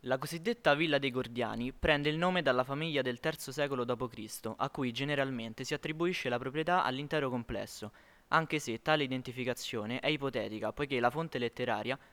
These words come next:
parla della residenza imperiale sulla via Prenestina senza definirne l'ubicazione. Sul lato nord della via si trovano i resti monumentali, il mausoleo rotondo del quarto secolo dopo Cristo,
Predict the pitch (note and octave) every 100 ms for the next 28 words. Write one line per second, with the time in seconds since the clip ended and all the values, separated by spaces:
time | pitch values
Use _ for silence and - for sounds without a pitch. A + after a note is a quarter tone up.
0 | _ - C#3+ C3 C3 C#3 D3 D3 E3 D3+
1 | - C3+ D#3 E3+ E3+ D#3+ C3+ C3+ C#3 B2+
2 | C3 B2+ - A2+ A#2+ B2+ - F3 D#3+ C#3+
3 | C#3+ F#3 D3 B2+ C#3+ D3 C#3 A#2+ A#2 -
4 | G2 F2+ G2 - - - - - _ -
5 | D3+ G3 F3+ E3+ E3+ C#3+ C3 B2+ B2+ A2+
6 | A2 C3 - C#3 C#3+ B2+ C3 D3+ E3 -
7 | C3 B2 A#2+ A#2+ A2 F2 G#2+ - - -
8 | _ B2 B2 C3 B2 C#3 D3 C3+ C3 E3
9 | F#3 F#3+ F#3+ - G3 B2+ A#2+ B2 C3 B2+
10 | A#2+ A#2 A#2 A2+ G#2 - A2